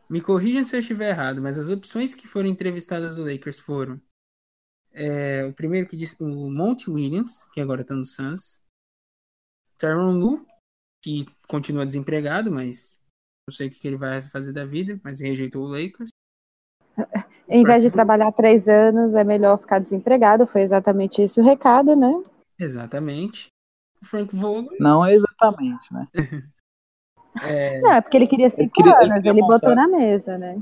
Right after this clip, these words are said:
Speaker 2: Ele botou na
Speaker 1: Sim.
Speaker 2: mesa. "Ah, não quer? Beleza,
Speaker 3: Não, ele
Speaker 2: tchau."
Speaker 3: queria, ele queria montar, ele queria montar a sua comissão técnica, que eu, que eu acho que é justo,
Speaker 1: Sim.
Speaker 3: né? Mas,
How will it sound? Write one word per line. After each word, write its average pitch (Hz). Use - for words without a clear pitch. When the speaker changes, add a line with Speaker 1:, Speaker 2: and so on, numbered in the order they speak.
Speaker 2:
Ele 196
botou 208
na 214
Speaker 1:
Sim. 294
Speaker 2:
mesa. 202
"Ah, 202
não 196
quer? 233
Beleza, 214
Speaker 3:
Não, 151
ele 131
Speaker 2:
tchau." 196
Speaker 3:
queria, 135
ele -
queria 135
montar, 143
ele 123
queria 127
montar 131
a 123
sua -
comissão 170
técnica, 127
que -
eu, 113
que -
eu 131
acho 123
que -
é 220
justo, 185
Speaker 1:
Sim. 190
Speaker 3:
né? 139
Mas, -